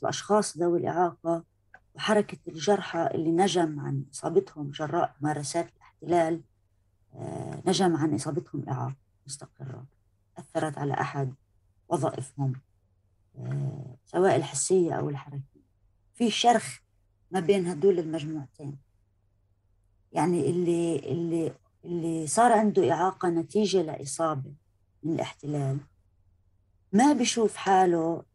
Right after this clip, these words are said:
في هاي المجموعة من الأشخاص ذوي الإعاقة. فلما بيجي مثلًا الإحصاء بيسأل:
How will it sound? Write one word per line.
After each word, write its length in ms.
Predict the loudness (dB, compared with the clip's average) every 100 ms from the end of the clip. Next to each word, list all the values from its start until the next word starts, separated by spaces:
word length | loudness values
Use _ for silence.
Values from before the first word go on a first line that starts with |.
| -20
في 180 | -6 -2
هاي 200 | 2 2
المجموعة 680 | 2 0 -2 -2 -2 -4 -6 -10 _ _ _ _ -6
من 80 | -4
الأشخاص 560 | -2 -4 -4 -6 -6 -6
ذوي 180 | -4
الإعاقة. 300 | -4 -6 -10 -14 -12
فلما 360 | -2 2 4 4
بيجي 260 | 4 2
مثلًا 460 | 2 2 2 2 0
الإحصاء 480 | -4 -8 -4 0 2
بيسأل: 440 | 2 0 -4 -8